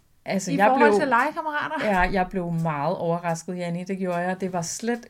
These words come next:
Speaker 1: ikke det, jeg havde forventet. Øh, måske primært, fordi dit billede er meget anderledes end mit.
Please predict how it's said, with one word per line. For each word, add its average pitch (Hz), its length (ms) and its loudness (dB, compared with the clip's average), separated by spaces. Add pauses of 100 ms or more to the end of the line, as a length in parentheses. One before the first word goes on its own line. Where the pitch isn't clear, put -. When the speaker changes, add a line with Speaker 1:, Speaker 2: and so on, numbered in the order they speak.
Speaker 1:
ikke 202 220 -4
det, 190 140 -2
jeg 185 160 0
havde 175 180 -2
forventet. 190 680 -6 (400)
Øh, 165 340 -2
måske 165 560 -4
primært, 214 440 0
fordi 190 260 -6
dit 170 260 -8
billede 165 320 0
er 143 40 2
meget 135 420 0
anderledes 160 520 -4
end 165 140 0
mit. 233 220 -2